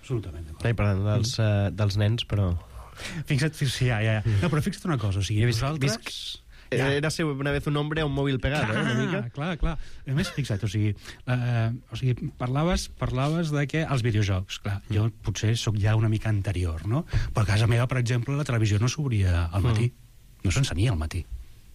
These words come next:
Speaker 1: Fins després de dinar, ningú me-, mirava la televisió, no? Ara els nanos, mm, s'aixequen, i no ara, sinó fa molt temps, els nanos s'aixequen i els hi posen la televisió. Bueno,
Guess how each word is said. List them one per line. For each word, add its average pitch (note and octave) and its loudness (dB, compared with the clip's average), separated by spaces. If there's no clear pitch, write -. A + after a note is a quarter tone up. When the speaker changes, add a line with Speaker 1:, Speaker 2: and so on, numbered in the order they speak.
Speaker 1:
Fins G2+ 2
després G2 2
de A2+ 6
dinar, A2 4
ningú A2+ 0
me-, D3+ 0
mirava G#2+ 0
la G2 -2
televisió, F2+ -4
no? B2 -8
Ara F#2 -4
els G2 0
nanos, A2+ 0
mm, G#2 2
s'aixequen, A2 0
i A2+ 0
no A2+ 4
ara, G2+ 0
sinó E2+ -2
fa - -2
molt G2+ 0
temps, G#2 0
els F#2+ 2
nanos A2+ 2
s'aixequen B2+ 0
i C#3 2
els A2+ 2
hi A2 2
posen G2 2
la G2+ 4
televisió. E2+ 0
Bueno, G#2+ 2